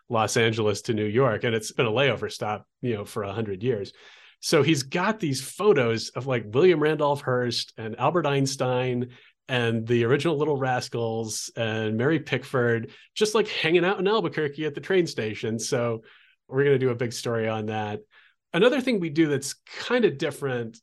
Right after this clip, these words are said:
actually it's pretty different than, than most other outlets, is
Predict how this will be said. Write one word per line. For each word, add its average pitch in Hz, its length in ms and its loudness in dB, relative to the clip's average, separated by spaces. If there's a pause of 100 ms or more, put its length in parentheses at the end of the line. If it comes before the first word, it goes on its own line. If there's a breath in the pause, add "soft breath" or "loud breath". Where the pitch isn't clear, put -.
(100)
actually 135 380 0
it's 101 80 -6
pretty 131 260 2
different 107 300 -2
than, 107 320 -6
than 110 200 -4
most 113 400 -4
other 107 400 -2
outlets, 110 600 -4
is 107 420 -6